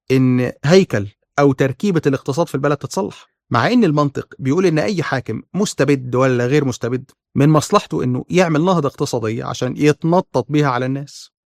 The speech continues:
السيسي بقى نموذج فريد بين حكام العالم، لأنه خايف يعمل نهضة اقتصادية بجد فالناس ترتاح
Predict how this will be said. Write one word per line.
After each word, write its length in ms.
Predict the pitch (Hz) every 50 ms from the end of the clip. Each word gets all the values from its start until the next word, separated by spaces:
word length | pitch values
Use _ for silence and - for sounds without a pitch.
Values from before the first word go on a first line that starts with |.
| _ -
السيسي 340 | 175 170 - 262 233 - 208
بقى 260 | 208 117 110 107 _ _ _ -
نموذج 540 | - 147 151 160 185 196 196 170 170 160 135
فريد 460 | - - 151 147 165 156 131 117 - - - _ _ -
بين 220 | 143 151 160 147
حكام 360 | - - 127 - 147 135 127
العالم، 360 | 117 104 104 107 117 123 117 117 _ _ _ _ -
لأنه 240 | 139 135 131 135 131
خايف 400 | - 185 208 214 175 143 - 180
يعمل 280 | 180 180 165 151 139
نهضة 280 | 147 160 160 156 139 131
اقتصادية 480 | - - 139 127 135 123 139 147 139
بجد 280 | 127 127 131 127 131 -
فالناس 340 | - - 131 143 170 190 -
ترتاح 600 | - 127 - - 110 104 - - - - _